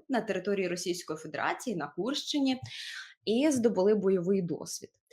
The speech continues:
Е, як, е, пишуть низка закордонних видань,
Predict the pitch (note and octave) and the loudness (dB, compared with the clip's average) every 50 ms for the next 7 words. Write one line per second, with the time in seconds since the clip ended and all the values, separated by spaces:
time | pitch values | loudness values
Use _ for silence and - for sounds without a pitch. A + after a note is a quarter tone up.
0 | - - - - - - - - F3+ F3+ F3+ F3+ F3+ F3 G3 B3 D#4 G#4 - - | -16 -14 -14 -14 -16 -6 0 2 4 4 4 4 4 4 6 6 6 4 2 -4
1 | - - A#3+ A#3 A3+ A3+ A3+ A3+ A3 A3 - _ _ - C4+ B3 G3+ - - - | -6 -2 2 2 4 4 4 4 2 0 -4 _ _ 2 2 4 4 2 2 2
2 | E3+ E3 E3 - - - - - F#3+ F#3+ F#3 F3 F#3 - - F#3 F3+ F3+ - - | 0 0 -2 -4 -10 -8 -4 0 0 2 0 0 -2 -4 -4 -4 -4 -6 -6 -6
3 | F#3 F3+ F3 F#3 F3+ F3 E3 D#3+ - - E3+ E3+ F3 G#3 B3 G4 A4+ B4+ A4+ | -4 0 2 2 2 2 2 0 -2 -2 -2 -2 0 2 2 2 2 2 0